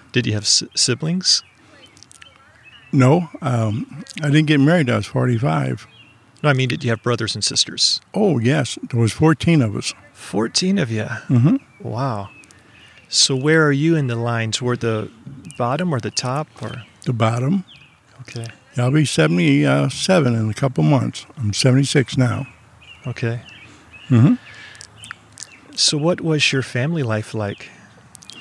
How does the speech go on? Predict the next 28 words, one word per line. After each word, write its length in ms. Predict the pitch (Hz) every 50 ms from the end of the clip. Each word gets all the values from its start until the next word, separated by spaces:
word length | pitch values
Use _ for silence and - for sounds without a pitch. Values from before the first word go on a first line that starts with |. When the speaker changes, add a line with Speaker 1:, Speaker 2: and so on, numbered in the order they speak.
| - - - - - - - - - _ _ _ _ _ _ - - - - _ _ _ _ _ -
Speaker 2:
We 160 | 131 123 120
all, 300 | 123 131 139 139 127 107 113 - - _ _ _ _ _ - - _ - - - - - - - - - - - 131
we 100 | 117 120
all 180 | 127 135 147 139
got 180 | 147 143 131
together. 320 | - 127 139 151 151 131 - - - - - - - - - _ -
Uh, 180 | 139 131 135 -
I 120 | 156 147
had 280 | 147 143 127 110 98 -
two 120 | - - 156
younger 280 | 147 151 147 131 120
brothers 400 | 107 101 120 135 151 165 147 120
than 80 | 104 104
me. 100 | 107 117
One 300 | 113 110 123 131 131 117
died 280 | 113 123 127 131 127 120
when 100 | 120 117
he 80 | 117
was 140 | 113 107 -
six 280 | - - 135 - - -
months 260 | 117 113 110 - -
old, 220 | 120 117 117 123
and 120 | 120 117 117
one 140 | 120 120 117
was 140 | 113 110 -
two 240 | - - 147 147
years 220 | 131 117 107 101 104
old. 320 | 107 104 104 104 110 104